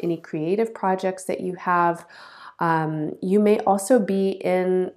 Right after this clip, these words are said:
a reflection time with your kids or with your childlike energy, with your true self about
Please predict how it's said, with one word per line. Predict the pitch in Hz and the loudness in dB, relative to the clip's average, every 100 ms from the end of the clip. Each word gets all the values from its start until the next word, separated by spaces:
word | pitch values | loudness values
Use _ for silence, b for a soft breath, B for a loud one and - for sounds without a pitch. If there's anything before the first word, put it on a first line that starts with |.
| _ _ _ | _ _ _
a | 196 | 0
reflection | 190 196 - 220 - 247 196 | 2 0 0 0 0 0 0
time | 156 147 151 156 | -2 -2 -2 -4
with | 170 170 | -4 -4
your | 185 | -4
kids | 185 - 233 196 151 | -2 2 4 4 0
or | 165 | 0
with | 160 170 170 | 0 -2 -4
your | 185 180 _ _ - | -6 -6 _ _ -20
childlike | - - 180 208 214 208 208 | -10 -4 -2 0 2 2 2
energy, | 190 202 202 165 | 2 2 0 -2
with | 156 160 | -4 -6
your | 180 | -6
true | 170 - 202 | -6 -4 -6
self | 196 202 190 185 | -2 2 2 0
about | 170 170 170 - | -2 2 2 0